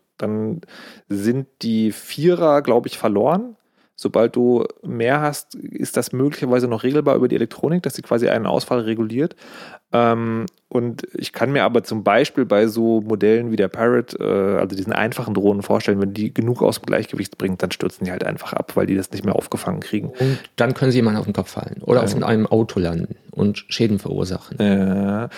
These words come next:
Speaker 1: Da, da, dazu gleich. Erstmal sozusagen nur, äh, der Typ hat nicht die Drohne weggenommen,
Speaker 2: Mhm.
Speaker 1: ich hab sie abgeschossen. Hat der Typ dann, muss ich dem die Drohne neu bezahlen?
Speaker 2: Nicht, wenn du das Recht hattest, dich zu verteidigen.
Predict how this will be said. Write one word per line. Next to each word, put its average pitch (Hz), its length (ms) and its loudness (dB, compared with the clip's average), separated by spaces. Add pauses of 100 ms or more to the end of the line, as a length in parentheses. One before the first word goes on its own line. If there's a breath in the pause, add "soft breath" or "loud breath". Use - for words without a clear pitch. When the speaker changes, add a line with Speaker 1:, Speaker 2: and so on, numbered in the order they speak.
(100)
Speaker 1:
Da, - 320 2
da, - 220 0
dazu 240 380 2
gleich. 139 480 2 (400 soft breath)
Erstmal 202 400 2
sozusagen 208 420 0
nur, 202 300 2 (560 soft breath)
äh, 143 280 6
der 135 180 2
Typ 185 220 -2
hat 160 140 0
nicht 156 140 -4
die 143 40 -4
Drohne 151 280 2
weggenommen, 156 400 2
Speaker 2:
Mhm. - 60 0
Speaker 1:
ich 160 100 -2
hab 151 100 -2
sie - 80 2
abgeschossen. 104 560 -2
Hat 117 140 0
der 123 80 2
Typ 170 180 -6
dann, 147 200 0
muss 143 160 -2
ich - 40 -14
dem 160 140 0
die 143 80 2
Drohne 131 260 2
neu 190 160 2
bezahlen? 226 480 -2 (1500)
Speaker 2:
Nicht, 226 220 2
wenn 226 100 4
du 202 60 6
das 185 260 0
Recht 180 180 -2
hattest, 147 300 -4
dich 151 180 -4
zu 139 120 0
verteidigen. 123 840 0